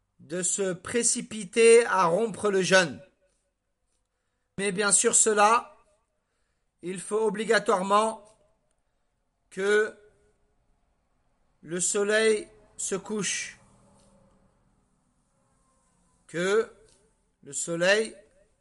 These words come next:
se couche. Il faut l'affirmation de cela. Car sinon, la base, c'est que nous restons dans la journée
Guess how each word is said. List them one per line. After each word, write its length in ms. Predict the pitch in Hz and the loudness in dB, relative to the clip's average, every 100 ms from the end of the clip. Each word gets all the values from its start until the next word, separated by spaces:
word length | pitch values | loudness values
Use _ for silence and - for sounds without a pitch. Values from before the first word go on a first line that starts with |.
| _ | _
se 160 | - | -18
couche. 500 | 160 - 180 - - _ _ _ _ _ _ - | -14 -8 -8 -8 -16 _ _ _ _ _ _ -20
Il 140 | 156 | -18
faut 160 | - 190 | -10 -6
l'affirmation 720 | 202 214 202 196 190 226 208 | -4 -4 -4 -2 -2 -2 -6
de 100 | 180 | -6
cela. 460 | - 175 165 - _ _ _ _ _ _ _ _ _ _ _ _ _ _ _ _ _ _ _ _ _ _ _ _ _ _ _ - | -4 -4 -4 -8 _ _ _ _ _ _ _ _ _ _ _ _ _ _ _ _ _ _ _ _ _ _ _ _ _ _ _ -10
Car 180 | 165 | -6
sinon, 580 | - - 175 196 220 220 _ _ _ _ _ _ _ _ _ _ _ _ 135 | -4 -4 -6 -8 -8 -10 _ _ _ _ _ _ _ _ _ _ _ _ -10
la 160 | 156 | -6
base, 480 | 151 196 220 165 - _ _ _ _ _ _ _ _ _ _ _ _ _ _ _ _ _ _ _ - | 0 2 2 -2 -12 _ _ _ _ _ _ _ _ _ _ _ _ _ _ _ _ _ _ _ -20
c'est 380 | - - 185 185 | -10 -4 -4 -2
que 360 | 202 190 220 - - - | -2 0 0 -4 -16 -14
nous 160 | 160 160 | -8 -4
restons 500 | 196 190 - 214 196 | 0 -2 -2 -6 -2
dans 120 | 190 | 0
la 140 | 175 | 0
journée 440 | 156 165 170 151 | 0 -2 -2 -4